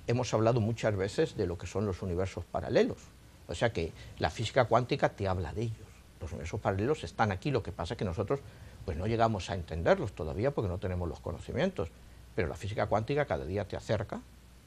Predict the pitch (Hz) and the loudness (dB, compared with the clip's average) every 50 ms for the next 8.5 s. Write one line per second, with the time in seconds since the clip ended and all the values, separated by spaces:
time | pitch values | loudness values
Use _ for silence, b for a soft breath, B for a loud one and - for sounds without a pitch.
0 | - - - - 87 - - - 57 53 80 - 170 175 156 - - 135 127 - | -20 -8 -4 -4 -4 -4 -6 -8 -8 -8 -4 0 0 0 0 -2 -6 -8 -8 -8
1 | - 87 80 - - 95 85 82 113 127 - - - - - - - - - 90 | -8 -8 -8 -4 -2 -2 0 0 -2 -2 -4 -6 -8 -10 -10 -10 -10 -6 -6 -6
2 | 90 - - 101 98 - 127 117 - - 180 - B B B B B B B B | -6 -4 -4 -6 -4 -4 -6 -6 -6 -8 -10 -10 B B B B B B B B
3 | - 117 - 104 - - 98 98 107 107 113 107 - 117 95 80 73 76 90 80 | -4 -2 -2 -2 -2 0 0 0 2 2 0 0 2 0 0 0 0 -2 -2 -2
4 | 82 87 80 - - - - - 73 - - - - 156 156 123 82 - B B | -2 -4 -6 -8 -10 -10 -8 -10 -10 -10 -10 0 2 4 4 4 2 -2 B B
5 | B B B B - 101 92 - 120 117 131 110 104 120 - - 139 - - 165 | B B B B -6 -6 0 0 2 2 4 2 2 2 0 0 -4 -2 2 4
6 | 151 139 - - - - - - 127 127 117 90 80 92 98 87 80 78 80 117 | 4 4 4 2 -6 -16 -2 2 4 4 6 4 2 0 -2 -2 -2 0 2 2
7 | 127 120 127 B B B B B - - 95 90 117 123 143 147 120 101 110 117 | 2 2 0 B B B B B -10 -6 -4 0 2 2 2 2 4 2 2 0
8 | - 147 - - 98 78 - 139 139 - | 0 -2 0 2 2 2 2 0 -2 -2